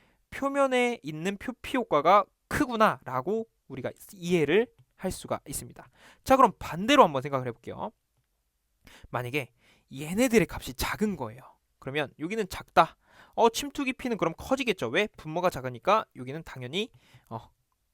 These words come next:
커져야 되겠죠. 침투를 많이 한다는 얘기예요. 이렇게. 그러면 표피 효과가 그만큼 적어진다는 얘기죠. 자, 침투 깊이가 커졌어요.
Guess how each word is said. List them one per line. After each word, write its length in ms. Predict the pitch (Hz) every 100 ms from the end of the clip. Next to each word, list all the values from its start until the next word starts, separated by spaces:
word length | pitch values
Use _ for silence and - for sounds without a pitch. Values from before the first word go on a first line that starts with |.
| -
커져야 540 | - 254 247 139 123
되겠죠. 380 | - 107 101 - _ - - -
침투를 440 | - 302 - 285
많이 300 | 170 127 165
한다는 320 | 254 269 262 156
얘기예요. 380 | 120 131 165 -
이렇게. 540 | 143 160 151 - 123 _ _ _ _ -
그러면 280 | 214 143 - _ _ _ -
표피 300 | 302 - 302
효과가 280 | 285 247 214
그만큼 520 | - 185 202 254 254
적어진다는 640 | - 151 151 226 233 160 113
얘기죠. 220 | 110 110 - _ _ _ _ _ _ _
자, 300 | - 117 175 - _ _ _ _ _ _ _ _ _ _ _ _
침투 360 | - 262 - 247
깊이가 340 | 233 - 214
커졌어요. 680 | - - 247 240 - 196